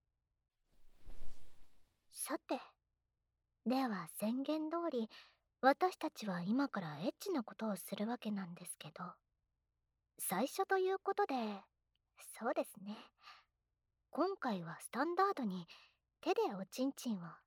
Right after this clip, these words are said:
しごいてあげようと思います。ええ、手こきというやつですね。あ、いや、いいですよ、別に。私は気持ちよくならなくて。私、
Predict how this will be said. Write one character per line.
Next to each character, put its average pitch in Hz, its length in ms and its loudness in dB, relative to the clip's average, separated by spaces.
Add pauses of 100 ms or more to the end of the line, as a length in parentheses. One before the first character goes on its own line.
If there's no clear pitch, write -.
(100)
し - 220 -2
ご 233 100 4
い 262 80 2
て 190 100 -6
あ 151 120 -8
げ 226 140 -8
よ 247 80 -2
う 269 40 -8
と 294 100 0
思 302 140 -2
い 302 80 -4
ま 330 140 -8
す。 - 160 -12 (1400)
え 277 200 2
え、 226 60 -8 (880)
手 175 160 -2
こ 320 220 2
き 403 380 2 (220)
と 339 140 4
い 330 140 6
う - 20 8
や 339 140 6
つ - 100 -8
で 180 100 -12
す - 140 -14
ね。 330 320 -6 (2500)
あ、 254 180 0
い 233 160 4
や、 240 160 4 (460)
い 202 120 6
い 403 120 8
で 392 100 8
す - 160 0
よ、 196 120 0
別 185 260 -4
に。 214 260 2 (400)
私 247 360 4
は 247 100 4
気 - 120 -2
持 254 140 4
ち - 120 4
よ 330 100 8
く 254 80 -2
な 190 100 2
ら 208 80 -2
な 277 140 2
く - 80 -10
て。 202 100 -6 (1300)
私、 254 500 0